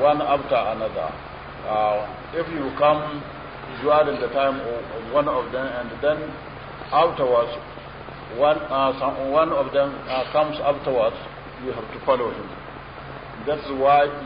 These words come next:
Jesus said to, to Jews, uh, "One who is not reborn cannot, uh, enter the kingdom of God." And also he said, uh, to his disciple, uh, "I'm telling you things now, but, uh, uh,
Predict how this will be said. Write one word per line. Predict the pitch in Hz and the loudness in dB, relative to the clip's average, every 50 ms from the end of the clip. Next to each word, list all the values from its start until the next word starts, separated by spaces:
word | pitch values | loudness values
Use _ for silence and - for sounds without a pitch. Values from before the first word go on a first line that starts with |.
| 127 | -6
Jesus | 139 156 156 156 151 135 123 - | -6 -4 -4 -2 -2 -2 -2 0
said | - 156 151 135 120 | 2 4 4 4 4
to, | - - - 127 117 113 - - 120 123 120 | 2 -6 -8 -10 -10 -12 -12 -12 -12 -12 -10
to | - 123 113 - | -10 -10 -8 -6
Jews, | 139 135 135 131 - 135 135 - - - - - - - - - - - - | -4 -4 -4 -6 -8 -10 -12 -12 -12 -14 -14 -14 -14 -14 -14 -16 -12 -6 -2
uh, | 107 110 110 117 131 | 0 2 2 4 6
"One | 147 156 160 156 143 - | 6 6 6 4 0 -4
who | 151 156 160 - 131 | -4 -4 -4 -4 -6
is | 127 - 120 | -8 -8 -6
not | 135 147 147 | -6 -6 -4
reborn | 147 143 127 120 120 113 110 135 139 135 131 131 - | -4 -6 -8 -8 -8 -6 -2 -2 0 0 -2 -4 -6
cannot, | 131 117 123 139 139 - | -6 -4 -2 -2 -2 0
uh, | 135 123 120 120 120 - 120 | 2 2 4 4 2 2 -2
enter | 135 135 135 131 117 | -4 -4 -2 -4 -4
the | 107 107 - - | -4 -6 -10 -10
kingdom | 123 120 117 113 117 110 - | -10 -8 -6 -6 -6 -4 -6
of | 101 101 - - 104 | -6 -8 -6 -4 -4
God." | 95 90 - - - - - - - - - - - - - - - - - - - - - - - - - - - - - - - - - | -4 -4 -4 -10 -14 -14 -14 -14 -14 -14 -14 -14 -14 -14 -14 -14 -14 -14 -14 -14 -14 -14 -14 -14 -14 -14 -14 -14 -14 -14 -14 -14 -10 -4 -2
And | 117 127 127 123 | 0 0 0 0
also | 127 135 151 156 151 151 160 151 139 | 0 0 2 0 2 2 2 2 2
he | 135 131 123 - | 0 -2 -4 -2
said, | 151 151 147 143 143 139 131 131 - - - - | 2 2 2 2 2 -2 -8 -10 -10 -8 -2 2
uh, | 123 123 120 117 | 4 4 4 4
to | 117 131 131 127 | 2 0 -4 -4
his | 123 120 117 123 120 113 110 107 - | -4 -4 -6 -6 -6 -6 -8 -10 -6
disciple, | - - 135 131 135 127 - 117 - - - - - - - - - - - - - - 107 | 0 2 4 4 4 4 2 -2 -4 -4 -6 -10 -12 -12 -12 -12 -12 -12 -12 -10 -6 -2 2
uh, | 113 110 110 107 107 107 107 107 - - 123 120 | 4 4 6 6 6 6 4 4 2 0 2 2
"I'm | 120 123 123 120 120 | 2 2 2 0 2
telling | - 165 165 160 160 151 139 143 | 4 4 4 4 2 2 2 0
you | 143 139 139 135 - | 0 0 -2 -2 -2
things | 151 139 131 123 120 - | 0 0 -2 -2 -4 -4
now, | 123 120 123 127 117 110 117 87 85 92 104 | 0 4 6 6 6 6 4 0 -2 -4 0
but, | 120 123 123 - | 2 2 2 4
uh, | 131 127 123 127 127 123 123 123 - - - - - - - - - - - - - - | 4 4 6 6 4 4 2 -2 -4 -10 -10 -12 -12 -12 -14 -14 -14 -14 -14 -10 -6 0
uh, | 113 117 120 120 | 2 2 4 2